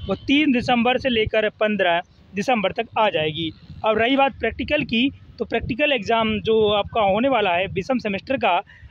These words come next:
वो सत्रह दिसंबर से छब्बीस दिसंबर के बीच करा लिया जाएगा। और रही बात main exam जो आपका होता है first, third, fifth का, वो देखिए यहाँ पर सत्ताईस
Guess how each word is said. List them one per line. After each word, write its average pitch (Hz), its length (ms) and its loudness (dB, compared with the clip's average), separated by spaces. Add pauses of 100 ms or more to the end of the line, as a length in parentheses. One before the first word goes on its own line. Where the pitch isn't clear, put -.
(160)
वो 214 120 0
सत्रह 262 420 0
दिसंबर 226 460 0
से 202 280 0 (100)
छब्बीस 208 320 -2
दिसंबर 196 380 -4
के 202 100 -4
बीच 208 240 -4
करा 185 260 0
लिया 156 180 -2
जाएगा। 151 360 0 (400)
और 220 140 2
रही 254 180 2
बात 269 200 4
main 247 300 0
exam 202 460 -2
जो 220 100 0
आपका 196 240 -2
होता 185 320 2
है 165 180 0 (360)
first, - 380 -2
third, 202 140 -2
fifth 226 300 -6
का, 185 180 0 (420)
वो 202 80 0
देखिए 247 220 0
यहाँ 247 140 2
पर 233 240 -2
सत्ताईस 214 1040 0